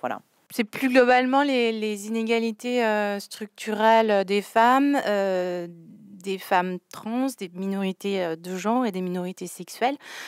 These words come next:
Speaker 2: euh, les, les gays, lesbiennes. Donc il y a vraiment un enjeu qui dépasse, euh, mais qui est totalement lié à la question des, des féminismes. Et, euh, et on, il se trouve aussi qu'on, on porte une démarche intersectionnelle. Donc ces inégalités-là, on les croise avec,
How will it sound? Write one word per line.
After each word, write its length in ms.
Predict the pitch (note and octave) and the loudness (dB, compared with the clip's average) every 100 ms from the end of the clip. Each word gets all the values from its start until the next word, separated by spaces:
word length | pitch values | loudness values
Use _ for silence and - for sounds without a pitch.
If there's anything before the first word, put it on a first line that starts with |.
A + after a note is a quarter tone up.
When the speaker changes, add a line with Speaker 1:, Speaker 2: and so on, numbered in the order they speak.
| - | -10
Speaker 2:
euh, 500 | E3+ E3 D#3+ D#3+ - - - - - - | -4 -2 -2 -4 -6 -10 -14 -16 -16 -14
les, 240 | - E3 E3 | -10 -8 -8
les 180 | E3+ E3+ | -10 -8
gays, 140 | F3 | -6
lesbiennes. 500 | F3 E3+ F3 A#3 B3 | -4 -6 2 4 4
Donc 180 | G#3 - | 2 0
il 40 | |
y 40 | F3+ | 0
a 40 | |
vraiment 480 | F#3 G3+ G#3+ A#3 A3 | 2 4 6 6 4
un 200 | F#3 F#3 | 2 0
enjeu 420 | G3 G3 G#3+ G#3+ G#3 | 0 2 0 0 -4
qui 140 | - | -12
dépasse, 540 | F3+ G3+ A3+ A#3 - - | -8 -2 0 -2 -4 -10
euh, 200 | F3 E3+ - - - _ - | -8 -10 -14 -20 -20 _ -16
mais 100 | E3 | -16
qui 120 | - | -18
est 140 | _ | _
totalement 540 | A3 G#3+ A3 A3 A3 A3 | -10 0 4 6 4 4
lié 300 | A3 A#3+ A#3 | 2 2 2
à 60 | |
la 120 | F#3+ | 0
question 420 | F3 G3 - - G#3 | -2 -8 -10 -8 -6
des, 460 | F#3 F3 E3+ E3 | -4 -4 -4 -6
des 160 | E3 F3+ | -10 -12
féminismes. 720 | - F#3+ G3+ A#3+ D#4+ - F#3 - - - - | -10 -6 -2 -2 -2 -4 -6 -6 -14 -20 -14
Et, 260 | - G3+ F#3+ | -8 -2 0
euh, 380 | F3+ F3 E3+ E3+ | 2 2 0 -2
et 240 | F#3 F3+ - - | -4 -8 -10 -16
on, 160 | - - G#3 | -20 -18 -18
il 100 | F#3+ | -18
se 60 | |
trouve 200 | - G3+ | -14 -8
aussi 400 | G3 F#3+ F#3 A3 | -6 -6 -8 -14
qu'on, 200 | - F3+ - | -10 -10 -10
on 60 | F3+ | -2
porte 280 | G3 G3 G3+ | 0 0 -2
une 80 | |
démarche 360 | F3+ F3+ F#3 - | -2 0 0 -2
intersectionnelle. 800 | G3 F#3 F#3 F#3 - G3+ A#3+ C4 | -6 -6 -8 -12 -6 0 2 2
Donc 160 | G#3+ F#3+ | 0 -4
ces 220 | G3 F#3 | -4 -2
inégalités-là, 840 | G3 F#3 F#3 F#3 F3+ G3 G3+ A#3 | 0 0 -2 -4 -4 0 4 4
on 60 | A#3 | 4
les 160 | F#3+ | 2
croise 380 | F3+ - G#3+ A3 | -2 0 2 2
avec, 420 | F#3 E3+ E3+ - | 0 -4 -8 -16